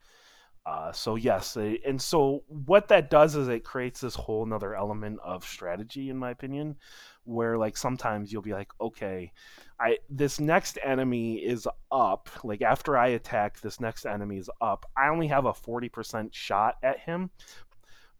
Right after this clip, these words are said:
but then I have another, like, ninety-five percent shot at an enemy that's further down the list. Do I take the risk and take out the next enemy, or do I just play it safe and take out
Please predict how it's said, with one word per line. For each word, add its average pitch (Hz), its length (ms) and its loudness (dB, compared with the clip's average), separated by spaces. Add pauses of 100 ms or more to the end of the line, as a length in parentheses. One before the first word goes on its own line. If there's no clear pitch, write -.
(140)
but 139 140 0
then 143 140 0
I 139 80 4
have 135 240 2
another, 135 400 2
like, 110 200 -4
ninety-five 131 680 2
percent 104 320 -6
shot 104 260 0
at 101 140 -10
an 110 60 -4
enemy 104 320 -6
that's - 200 -6
further 107 400 -4
down 101 300 -4
the 87 80 -8
list. 95 500 -8 (300)
Do 131 100 2
I 117 60 2
take 143 340 -4
the 123 100 -4
risk 120 360 -4
and 110 120 -8
take 120 200 -4
out 107 180 -2
the 104 60 -8
next 110 320 -6
enemy, 165 340 -2
or 107 220 -2
do 104 160 -2
I 98 80 -4
just 101 320 -12
play 98 240 -6
it - 100 -14
safe 92 320 -10
and 101 100 -10
take - 240 -8
out - 260 -4